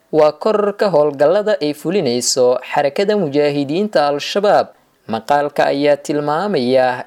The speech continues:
in isfidinta ay waddo xarakada mujaahidiinta Al-Shabaab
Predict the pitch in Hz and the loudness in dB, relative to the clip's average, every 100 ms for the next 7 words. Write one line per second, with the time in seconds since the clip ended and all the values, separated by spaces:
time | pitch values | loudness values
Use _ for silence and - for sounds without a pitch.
0 | - 208 - 147 - 147 151 214 214 120 | -6 -4 -4 -4 -4 -4 -2 -4 -2 -2
1 | 123 127 127 127 147 147 - - 147 147 | -2 0 0 0 0 0 -2 -6 -2 -2
2 | 202 208 214 143 143 143 143 139 175 214 | 0 0 -2 -2 0 0 -2 -4 -6 -2
3 | 156 143 143 - 196 208 | 0 0 -2 -4 0 0